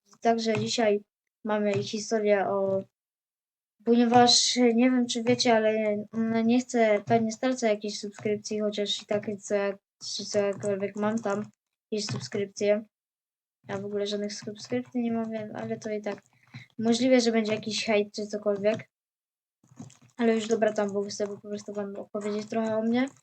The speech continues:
I także, jeżeli ciekawicie, jaki jest główny temat, e, w tym odcinku, to, to coś o Fireoutie ogólnie. Nie wiem, czy znacie takiego youtubera ogólnie,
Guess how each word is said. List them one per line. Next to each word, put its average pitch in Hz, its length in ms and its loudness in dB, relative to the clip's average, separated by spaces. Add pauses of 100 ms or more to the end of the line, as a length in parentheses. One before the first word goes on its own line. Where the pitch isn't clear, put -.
(800)
I 226 240 -2
także, 220 340 0 (1120)
jeżeli 220 1300 -2 (560)
ciekawicie, 220 840 2
jaki 214 240 -2
jest 208 360 2
główny 208 240 -4
temat, 220 560 -2
e, 196 360 -4
w - 120 -20
tym 196 200 -6
odcinku, 208 480 -6
to, 196 380 -4 (1120)
to 311 120 0
coś 262 320 2
o 220 40 -6
Fireoutie 196 560 2
ogólnie. 180 380 -12 (420)
Nie 233 200 2
wiem, 247 100 2
czy 233 140 0
znacie 247 320 2
takiego 208 340 -6
youtubera 202 420 -2
ogólnie, 196 420 -4